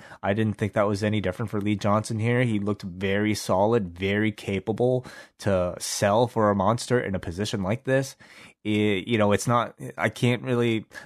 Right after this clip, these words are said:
I don't know if he showed me enough to, to feel like he was w-, worthy of, like, maybe a, a, a leading role just yet. But I think this was definitely a worthwhile appearance for somebody on his level, and I hope they use him a lot more often on Dynamite.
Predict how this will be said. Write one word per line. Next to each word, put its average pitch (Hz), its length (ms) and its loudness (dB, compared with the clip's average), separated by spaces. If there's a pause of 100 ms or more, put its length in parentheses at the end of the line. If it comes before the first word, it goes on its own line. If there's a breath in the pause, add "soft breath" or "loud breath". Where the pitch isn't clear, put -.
(100)
I 131 60 -2
don't 170 120 2
know 165 120 0
if - 120 -6
he 160 100 2
showed 151 280 -2
me 156 100 0
enough 151 300 0
to, 120 300 0
to 117 200 -4
feel 131 240 -2
like 123 140 0
he 123 160 0
was 107 180 0
w-, - 320 -14
worthy 123 400 2
of, 110 140 2
like, 98 280 -2 (220)
maybe 110 280 2
a, 78 80 -6 (260)
a, 92 300 -2
a 95 120 2
leading 101 560 -2
role 143 400 0 (140)
just 135 260 -2
yet. 156 300 -2 (440 loud breath)
But 104 320 0
I 101 120 2
think 113 400 -4
this 104 240 -4
was 104 180 -4
definitely 104 300 0
a 95 80 2
worthwhile 98 500 4
appearance 104 300 0
for 98 100 -6
somebody 95 300 0
on 87 160 -2
his 90 180 -4
level, 92 440 0
and 87 280 -4
I 87 80 -2
hope 98 220 -2
they 98 60 0
use 98 200 0
him 95 80 0
a 92 80 2
lot 90 140 0
more 90 160 0
often 104 280 -2
on 87 120 -2
Dynamite. 80 420 -6